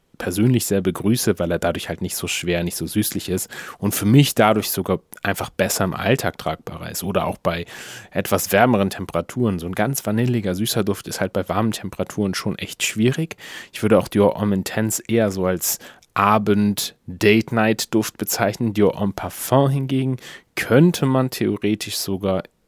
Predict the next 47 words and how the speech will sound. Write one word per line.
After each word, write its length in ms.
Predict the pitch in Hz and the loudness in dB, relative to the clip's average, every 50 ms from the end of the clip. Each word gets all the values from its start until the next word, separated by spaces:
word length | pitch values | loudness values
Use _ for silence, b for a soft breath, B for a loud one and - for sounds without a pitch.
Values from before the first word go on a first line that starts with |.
| _ - - | _ -6 -4
in 180 | 104 92 - | -4 -4 -2
Alltagssituationen 920 | - 95 98 92 - - 87 - - 90 - - 87 85 - - 87 87 | -2 -2 -2 -2 -2 -4 -6 -4 -6 -6 -6 -6 -6 -6 -4 -6 -6 -6
tragen, 340 | - - - 82 82 85 87 | -6 -6 -6 -6 -6 -4 -6
wobei 200 | 90 87 92 90 | -2 0 0 2
er 180 | 90 90 90 - B B B B B B | 2 0 -2 -2 B B B B B B
gerade 280 | - - 101 104 113 101 | -2 0 2 4 4 2
für 380 | - - - 95 92 90 90 - B B B B | 0 0 -2 0 2 2 0 -2 B B B B
Situationen, 720 | - 95 92 - 90 82 - - 92 92 98 98 92 92 | -8 -8 -4 -4 -6 -4 -4 -6 -4 -4 -4 -4 -4 -4
wo 60 | 87 | -6
man 160 | 90 85 80 | -6 -6 -8
viel 480 | - - - - 92 90 95 98 92 90 | -8 -10 -10 -6 -4 0 0 0 0 0
mit, 160 | 87 78 - - | -2 -6 -8 -6
engen 280 | - 98 104 104 101 - | -6 -2 0 0 -2 -2
Kontakt 400 | - 87 80 - - - - - | -2 -4 -4 -4 -6 -6 -6 -8
mit 140 | - - - | -10 -6 -4
Menschen 320 | 92 92 - - - 90 | -4 -4 -4 -6 -6 -8
hat, 160 | 85 - - | -8 -8 -8
natürlich 400 | - 85 82 - - 87 - - | -8 -8 -8 -8 -8 -10 -8 -8
sehr 220 | - - 87 85 85 | -6 -6 -6 -6 -6
schnell 580 | - - - - 95 90 90 90 90 90 78 | -8 -8 -8 -8 -6 -6 -4 -2 -2 -2 -4
überfordernd 560 | 69 82 80 - - - 101 110 117 113 107 - - - | -4 -6 -8 -8 -2 0 2 4 4 2 0 -4 -12 -18
sein 520 | - - 76 92 92 104 104 104 107 107 | -16 -14 -12 -6 0 2 4 4 4 2
kann, 420 | - - - 107 104 92 82 - | -2 -2 -2 -2 -2 -2 -2 -4
weil 240 | - - 101 117 120 | -2 2 4 6 6
er 140 | 113 107 - | 6 4 4
halt 140 | 107 98 - 76 | 0 -2 -2 -4
eben 180 | 95 104 101 | -4 -4 -4
sehr 180 | 87 92 90 - | -2 -2 -2 -2
stark 540 | - - - - - 82 80 - - - - | -2 -2 -4 -4 -4 -6 -8 -8 -8 -10 -12
ist. 160 | - - - | -14 -14 -12
Das 140 | - - 95 | -10 -10 -8
heißt, 160 | 95 - - | -8 -8 -8
wir 60 | 95 | -6
haben 100 | 95 101 | -6 -4
hier 120 | 101 101 98 | -2 -2 -2
eine 100 | 101 95 | -2 -2
sehr 180 | 95 107 120 | 0 0 0
starke 360 | 117 - - 101 107 110 - - | 0 -2 -6 -8 -8 -8 -10 -12
Projektion, 720 | - - 101 92 90 - - - - 113 117 123 120 120 B B B B B B B B B B | -6 -2 -2 -2 -2 -4 -6 -4 -2 0 2 2 0 -2 B B B B B B B B B B
der 80 | - - | -8 -2
hält 300 | - 110 113 120 110 92 | 2 4 4 4 4 2
auch 100 | - - | -2 -2
auf 140 | - - | -8 -4
der 180 | - 87 - - | -4 -4 -2 2
Haut 220 | 107 113 120 123 - | 2 2 2 2 4
sehr 140 | - 113 107 | 4 4 4
lange, 380 | 107 107 104 104 104 101 101 | 4 4 2 2 2 0 0